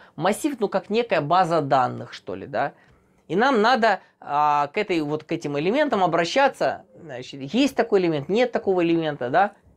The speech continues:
Находить их. Ну, не, ну, мы берем, сортируем их. И после этого скорость поиска, она равна, ну, если говорить, э, <laughs> языком старшеклассников, логарифму по основанию два от количества элементов.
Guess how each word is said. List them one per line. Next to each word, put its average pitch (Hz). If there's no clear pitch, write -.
Находить 160
их. -
Ну, 226
не, 175
ну, 165
мы 127
берем, 160
сортируем 240
их. -
И 156
после 175
этого 269
скорость 226
поиска, 269
она 202
равна, 170
ну, 160
если 127
говорить, 135
э, 135
<laughs> -
языком 160
старшеклассников, 180
логарифму 190
по 180
основанию 165
два 196
от 185
количества 156
элементов. 123